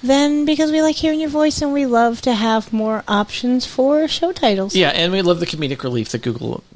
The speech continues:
Speaker 2: uh, Google
Speaker 1: Oh my
Speaker 2: Translate
Speaker 1: God,
Speaker 2: provides.
Speaker 1: yes.
Speaker 2: Yes. Okay, so before we get into today's topic, I wanna, I wanna address some feedback I, I personally got around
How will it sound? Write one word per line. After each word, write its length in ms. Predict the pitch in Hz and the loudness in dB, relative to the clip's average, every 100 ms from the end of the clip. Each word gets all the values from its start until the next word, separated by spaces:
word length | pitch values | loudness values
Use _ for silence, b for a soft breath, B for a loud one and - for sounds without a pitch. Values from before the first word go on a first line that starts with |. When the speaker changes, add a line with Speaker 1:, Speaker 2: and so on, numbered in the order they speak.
| - | -20
Speaker 2:
uh, 40 | - - | -20 -18
Google 120 | 113 | -18
Speaker 1:
Oh 260 | 107 - 226 | -16 -4 2
my 160 | 226 220 | 4 4
Speaker 2:
Translate 20 | |
Speaker 1:
God, 180 | 202 202 | 2 0
Speaker 2:
provides. 280 | 190 185 | -2 -6
Speaker 1:
yes. 160 | - - | -8 0
Speaker 2:
Yes. 0 | |
Okay, 240 | 180 135 - - | 0 0 -4 -2
so 180 | 196 - - B B B | -2 -2 -10 B B B
before 240 | 214 - 359 | -2 2 4
we 80 | 285 | 4
get 160 | 226 | 4
into 460 | 214 190 - 160 139 | 2 2 0 0 2
today's 320 | 190 226 254 | 2 2 4
topic, 340 | - 135 147 | 2 2 2
I 60 | 147 | 4
wanna, 180 | 170 156 - | 4 4 2
I 80 | |
wanna 280 | 147 160 131 - - 101 | 2 2 0 -6 -16 -8
address 340 | 139 151 147 | -2 0 0
some 140 | - 127 | -2 -4
feedback 380 | 151 139 120 120 | -4 -2 -2 -2
I, 140 | 117 - | -4 -4
I 160 | - 131 | -2 -2
personally 520 | 127 - 120 117 131 | -2 -8 -6 -4 -4
got 280 | 120 120 120 | -2 -2 -2
around 420 | 117 120 117 120 | -2 -2 -2 -4